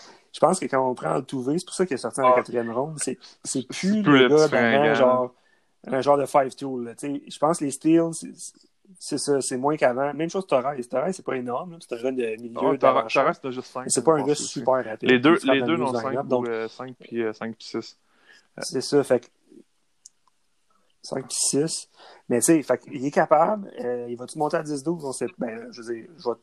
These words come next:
Speaker 1: je parle toujours en termes de cent soixante-deux games, là, mais, mais Altuve, c'est ça. Il, il, il, circuit, point compté, moyenne.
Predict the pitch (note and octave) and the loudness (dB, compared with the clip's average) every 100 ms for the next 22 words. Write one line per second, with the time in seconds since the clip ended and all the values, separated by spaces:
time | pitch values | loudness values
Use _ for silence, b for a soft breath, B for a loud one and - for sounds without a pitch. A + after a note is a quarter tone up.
0 | - - B2+ C#3+ F3+ D3+ D#3 D3 B2+ C#3 | -6 2 2 4 2 0 -2 -4 -6 -6
1 | B2+ C#3 B2+ A#2+ B2+ F#3+ F#3 E3+ B B | -6 -6 -6 -6 -8 -8 -8 -10 B B
2 | B - C3 B2 - A3 C3 B2+ B2+ C3 | B -6 -2 -2 -4 0 4 4 2 -4
3 | D3+ D#3 B2+ C3 B2 A2 A2 - - - | -4 -4 -6 -6 -6 -6 -8 -10 -16 -16
4 | - - - E3+ - - - - D3+ D#3+ | -12 -12 -12 -12 -4 -2 -2 -4 -2 -2
5 | E3+ D#3 D3 C3+ C#3+ B2+ A#2+ C#3+ C#3 B2 | -2 0 2 4 2 2 0 0 0 0
6 | B2 B2 C3+ D3 D3+ | 0 0 0 -2 -4